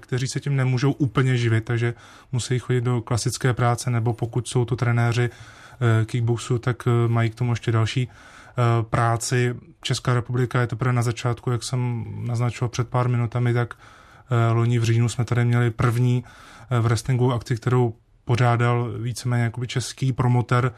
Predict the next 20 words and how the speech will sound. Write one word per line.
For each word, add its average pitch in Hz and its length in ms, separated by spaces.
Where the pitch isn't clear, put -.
ve 120 80
spolupráci, 120 840
eh, 107 40
s - 480
německou 123 560
společností, 120 580
která 113 340
je, 113 260
řekněme, 117 400
jednou 117 260
z 113 60
nejlepších 110 420
v - 60
Evropě, 110 340
nebo 107 260
ne-li 110 240
vůbec 113 260
tou 123 180
nejlepší. 120 580
A 117 140